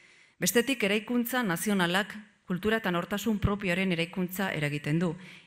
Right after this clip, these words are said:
eta hemen badaukagu euskara. Ez dugu onartuko gure kultura eta hizkuntza berezkoak zapaltzerik, gure herria asimilatzeko.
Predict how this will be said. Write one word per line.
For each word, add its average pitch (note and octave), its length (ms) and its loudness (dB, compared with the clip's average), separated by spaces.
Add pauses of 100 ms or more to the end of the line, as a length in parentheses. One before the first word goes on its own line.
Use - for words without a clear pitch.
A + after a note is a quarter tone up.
(140)
eta F#3 220 0
hemen A3+ 180 2
badaukagu F3+ 460 0
euskara. C#3 400 -4 (440)
Ez F#3 140 -2
dugu B3+ 220 2
onartuko A#3+ 480 0
gure A3+ 320 2
kultura E3+ 500 2
eta D#3 160 -4
hizkuntza A3+ 540 0
berezkoak G3 640 -2
zapaltzerik, D#3+ 800 -2 (360)
gure G#3+ 280 4
herria G3+ 320 2
asimilatzeko. C#3 800 -2